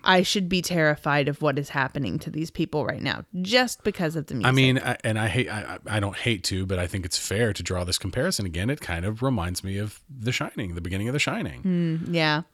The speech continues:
Speaker 2: Um,
Speaker 1: Right, when they're, when they're, like, traveling up to the hotel and
Speaker 2: well,
Speaker 1: stuff.
Speaker 2: he is traveling alone, but yeah, that, just those big sweeping shots and that
Speaker 1: Mm-hmm.
Speaker 2: score, it's just,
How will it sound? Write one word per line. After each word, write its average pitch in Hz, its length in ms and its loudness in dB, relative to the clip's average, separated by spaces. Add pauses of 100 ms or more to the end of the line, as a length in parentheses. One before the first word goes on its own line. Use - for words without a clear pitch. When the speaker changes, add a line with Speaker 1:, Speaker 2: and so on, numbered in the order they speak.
(100)
Speaker 2:
Um, 98 280 0
Speaker 1:
Right, 175 300 8
when 170 200 4
they're, 160 280 4
when 165 260 0
they're, 151 180 2
like, 147 220 0
traveling 151 580 2
up - 140 -4
to - 100 -6
the 156 120 -2
hotel 151 420 -2
and - 100 2
Speaker 2:
well, 92 140 2
Speaker 1:
stuff. 160 180 2
Speaker 2:
he 113 120 4
is 90 160 0
traveling 82 440 -4
alone, 80 360 -2
but 78 120 -8
yeah, 78 280 -6 (400)
that, 78 240 -8
just - 240 -6
those 80 220 -6
big 87 300 -4
sweeping 92 460 -2
shots 95 400 -4
and 85 100 -2
that 170 120 2
Speaker 1:
Mm-hmm. 165 180 2
Speaker 2:
score, 87 340 -2
it's - 180 -8
just, - 260 -8